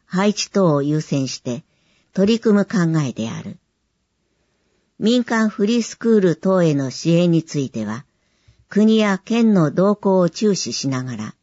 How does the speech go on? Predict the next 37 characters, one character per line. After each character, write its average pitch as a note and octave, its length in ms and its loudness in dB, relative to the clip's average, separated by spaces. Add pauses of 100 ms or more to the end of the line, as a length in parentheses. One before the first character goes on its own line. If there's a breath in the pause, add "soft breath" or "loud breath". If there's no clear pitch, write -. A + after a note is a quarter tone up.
(920)
意 A#3 140 -2
見 G#3+ 300 2
を F3 100 2
国 G#3 300 0
や A3+ 120 0
県 G#3 300 0
に E3 140 2
届 G3+ 420 -2
け G#3 60 2
る E3 100 2
こ C#3 140 -6
と C#3 160 -6
も C3 100 -6
含 D3+ 300 -4
め B2 180 -6 (220)
検 G3 280 0
討 D#3 200 0
し - 80 -12
て C3 100 -10
い A#2 140 -8
き - 140 -20
た - 120 -14
い。 - 160 -20 (2750)
チ B3+ 120 -2
ェ B3 100 2
ッ - 100 -12
ク B2 140 -10
三、 C3+ 400 -12 (1200)
朝 A3 360 0
の F3 160 2
児 E3 180 -4
童 A3 340 2
預 D#3 240 -4
か G3 120 0
り E3+ 160 0
事 D3 180 -4
業、 G#2 260 -12